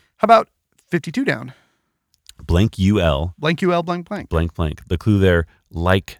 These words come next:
Speaker 2: notebook paper and monarchies.
Speaker 1: Lined, pull, pu-, uh, ruled.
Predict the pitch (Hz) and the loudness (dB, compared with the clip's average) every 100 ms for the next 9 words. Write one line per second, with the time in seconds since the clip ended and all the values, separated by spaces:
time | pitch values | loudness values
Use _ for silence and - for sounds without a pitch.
0 | - 90 110 - - - 117 110 82 80 | -4 0 0 0 -4 -2 -2 0 -2 -4
1 | - 87 80 78 - 80 80 87 90 78 | -2 -2 0 -2 -4 -2 -2 -2 -2 -4
2 | - 71 67 67 69 - - _ _ _ | -6 -8 -6 -8 -12 -16 -20 _ _ _
3 | _ _ _ _ _ _ - 131 131 131 | _ _ _ _ _ _ -12 -10 -8 -8
4 | 127 127 123 131 151 190 208 - 175 151 | -10 -8 -6 -6 -6 -10 -14 -6 -4 -4
5 | 147 - - - - 139 139 127 156 185 | -6 -12 -14 -12 -6 -4 -4 -4 -6 -4
6 | 175 156 139 127 120 113 | -2 -2 -4 -6 -8 -10